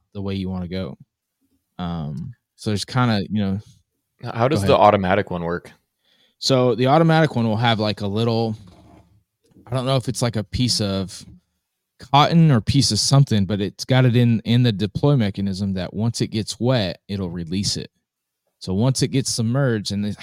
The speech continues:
Speaker 1: <sighs> unfortunately, this happened to me before a tournament one day. Um, I dropped my life jacket in the water and just barely got wet, and all I hear is, <laughs> you know, this big old blow up and big old yellow thing comes out, and,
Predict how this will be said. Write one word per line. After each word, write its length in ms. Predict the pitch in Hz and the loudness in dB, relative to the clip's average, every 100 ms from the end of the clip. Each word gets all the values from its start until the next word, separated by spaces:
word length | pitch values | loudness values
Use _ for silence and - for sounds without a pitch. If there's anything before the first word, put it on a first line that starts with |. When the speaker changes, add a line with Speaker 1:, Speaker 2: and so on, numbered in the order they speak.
| - | -14
Speaker 1:
<sighs> 160 | - - | -16 -14
unfortunately, 460 | 98 135 131 107 | -8 -2 -2 0
this 120 | 104 | -2
happened 260 | 110 104 104 | -2 -2 0
to 60 | 98 | -2
me 120 | 98 | -2
before 360 | 85 - 127 117 | -6 -6 -2 -2
a 20 | |
tournament 340 | - 95 90 | -2 -4 -4
one 140 | 76 90 | -6 -6
day. 260 | 87 85 104 _ _ _ _ _ | -6 -8 -12 _ _ _ _ _
Um, 360 | 92 90 175 - | -10 -10 _ -10
I 160 | 92 | -8
dropped 420 | 87 80 110 104 - | -8 -6 -4 -4 -6
my 180 | 90 | -6
life 260 | 92 101 107 | -4 -4 -4
jacket 280 | 107 95 95 | -6 -6 -6
in 60 | 90 | -6
the 60 | |
water 260 | 92 95 92 | -4 -4 -4
and 80 | 90 | -8
just 160 | 98 | -10
barely 260 | 117 113 110 | -6 -6 -6
got 180 | 101 78 | -8 -8
wet, 220 | 98 98 | -8 -8
and 240 | 85 87 85 | -8 -12 -12
all 140 | 95 95 | -8 -8
I 60 | |
hear 140 | 95 95 | -6 -10
is, 1200 | - - - - - - - - - - - - | -10 -8 -6 -4 -4 -2 0 0 0 -2 -6 -6
<laughs> 40 | |
you 60 | 143 | -4
know, 260 | 127 123 120 | -4 -6 -8
this 160 | 107 | -10
big 160 | - 123 | -4 -2
old 300 | 123 117 95 | -2 -4 -6
blow 260 | 135 131 127 | -2 0 2
up 200 | 135 - | 0 -2
and 240 | 113 110 | -2 -2
big 140 | 127 127 | 0 0
old 120 | 127 | 0
yellow 280 | 117 117 120 | 0 0 -2
thing 200 | 120 120 | -4 -8
comes 280 | 131 127 | -6 -4
out, 280 | 123 123 135 | -4 -4 -4
and, 200 | 110 101 | -2 -2